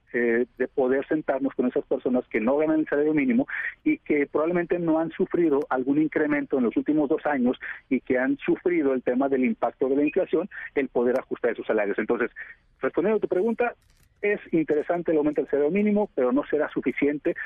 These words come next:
tomando en cuenta que la inflación que cerramos casi con el ocho por ciento en el dos mil veintidós se dio un impacto, así como cuando es el tema de, de meteorológico, que, que de repente decimos,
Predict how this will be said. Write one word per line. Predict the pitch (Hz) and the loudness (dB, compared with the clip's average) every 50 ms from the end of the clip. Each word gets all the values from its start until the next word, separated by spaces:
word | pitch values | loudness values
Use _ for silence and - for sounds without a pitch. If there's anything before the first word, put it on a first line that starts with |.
| - - _ | -14 -8 _
tomando | - 120 127 135 139 143 | 0 0 2 2 2 2
en | 147 147 | 0 0
cuenta | - 151 139 139 131 - 131 131 - | 0 0 0 0 0 0 -2 -2 -2
que | - 120 107 | -2 0 0
la | 104 107 | 0 0
inflación | 104 - - 110 110 - - - 143 131 131 131 - - - - _ _ | -2 -2 0 0 -2 0 0 0 0 2 0 -2 -6 -12 -20 -20 _ _
que | 117 110 107 104 - - | 0 0 2 0 0 0
cerramos | 113 107 123 127 123 113 - - | 0 0 0 0 0 -2 -2 -2
casi | 117 101 - | -4 -4 -2
con | - 120 110 | -4 -2 0
el | 110 110 | 0 0
ocho | 120 - - - | 0 0 -4 -2
por | - 117 110 - | -2 -4 -2 0
ciento | - 127 120 - 110 | -2 -2 0 -2 -2
en | 101 | -2
el | 101 101 | 0 -2
dos | 98 - | 0 0
mil | 123 127 135 | 2 2 2
veintidós | 143 135 - 131 123 131 143 - - - - - - - | 0 0 0 0 0 0 -2 -4 -8 -14 -14 -14 -8 -4
se | - 117 | -2 0
dio | 117 135 135 | 0 2 2
un | 147 156 | 2 2
impacto, | 156 160 151 - - - 127 - - _ 143 147 - - | 0 0 -2 -2 -4 -6 -6 -6 -4 _ -4 -4 -2 -4
así | 113 - 120 | -4 -4 -2
como | - 139 131 123 | 0 0 0 0
cuando | - 123 113 113 107 110 113 | 0 -2 -2 0 2 2 0
es | 117 - | 0 0
el | - 123 117 - | -2 -2 -2 -2
tema | 123 120 120 127 123 | -2 0 0 0 0
de, | 120 117 110 104 104 101 101 - - - | 0 0 2 2 0 0 0 -2 -6 -6
de | 110 117 110 107 104 107 104 107 110 | -2 0 0 2 2 2 0 0 0
meteorológico, | 113 110 - 117 110 117 127 123 - 147 - - - 170 - | -2 -2 0 0 2 2 0 0 0 -2 -2 -2 -2 -2 -2
que, | - - - - - - - | -4 -4 -4 -8 -10 -6 -2
que | - | 0
de | 113 110 | 0 0
repente | 107 - 123 - 123 | 0 0 -2 -2 -2
decimos, | 120 - 131 131 127 | -2 0 0 0 -2